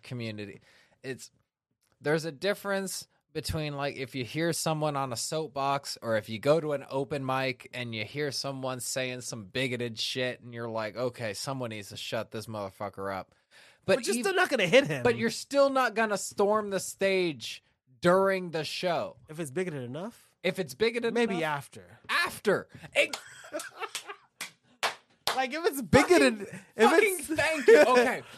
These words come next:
Speaker 1: if it's, you will get them afterwards.
Speaker 2: Like <laughs>
Speaker 1: They have to walk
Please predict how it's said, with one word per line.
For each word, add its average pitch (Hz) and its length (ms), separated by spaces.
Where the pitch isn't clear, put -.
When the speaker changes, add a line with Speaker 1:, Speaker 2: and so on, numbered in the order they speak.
Speaker 1:
if 233 220
it's, 254 180
you 175 180
will 165 160
get 170 340
them 226 280
afterwards. 98 760
Speaker 2:
Like 220 260
<laughs> - 240
Speaker 1:
They 233 300
have 226 380
to 269 100
walk 202 400